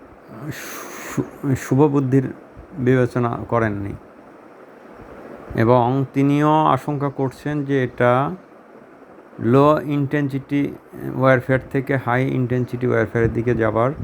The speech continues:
সমূহ সম্ভাবনা তিনি দেখছেন এবং পারমাণবিক যুদ্ধেরই একটা, আহ, ইঙ্গিত উনিও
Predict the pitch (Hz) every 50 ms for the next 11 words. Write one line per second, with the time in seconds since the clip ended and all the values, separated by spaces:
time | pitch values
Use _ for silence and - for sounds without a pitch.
0 | - - - - - - - - - 135 131 131 139 143 135 - - 123 120 120
1 | 120 123 120 117 117 - 123 120 117 117 120 113 - - - - 101 98 - -
2 | - - - - - - - - - - 110 107 107 120 123 120 - 127 127 131
3 | 135 135 135 135 135 127 123 123 127 123 123 123 135 135 135 143 147 160 170 175
4 | - - - - - - - - - 120 113 107 - - - 127 127 127 - -
5 | - - - - - - - - - - - - 127 123 120 117 117 113 117 -
6 | - - - - - 127 127 131 127 127 120 - 131 123 123 127 131 131 139 147
7 | -